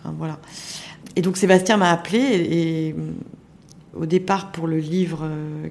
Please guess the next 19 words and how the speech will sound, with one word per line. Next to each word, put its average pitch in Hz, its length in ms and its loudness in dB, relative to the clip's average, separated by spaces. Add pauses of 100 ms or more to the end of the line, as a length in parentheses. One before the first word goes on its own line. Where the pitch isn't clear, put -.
qu'il - 180 -6
a 160 60 -2
publié 165 340 -2
chez 170 160 -6
Textuel, 208 640 -4
Mauvais 165 240 -2
genre. 196 440 0 (240)
Et 165 60 0
donc, 175 180 0
j'ai 160 80 0
fait 160 140 -2
un 156 120 0
art-, 156 300 -2
enfin, - 280 -6
un - 40 -6
article, - 480 -8
euh, 143 220 -6 (500)
plusieurs 170 300 -6
pages 175 420 -4